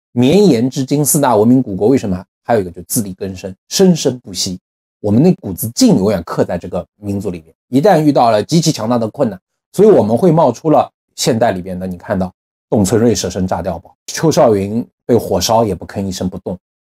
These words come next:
很多人认为不可能。黄继光能堵枪眼，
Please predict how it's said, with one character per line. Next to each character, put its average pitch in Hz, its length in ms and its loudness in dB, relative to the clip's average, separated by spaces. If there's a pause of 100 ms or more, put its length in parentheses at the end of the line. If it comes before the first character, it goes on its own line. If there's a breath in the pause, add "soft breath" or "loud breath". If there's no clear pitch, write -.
(180)
很 123 100 -4
多 120 100 2
人 127 100 2
认 135 140 2
为 113 60 2
不 113 100 -12
可 - 160 -12
能。 78 240 -12 (600)
黄 123 140 0
继 135 120 2
光 135 200 4
能 117 200 2
堵 92 200 -8
枪 101 280 -6
眼， 104 180 -8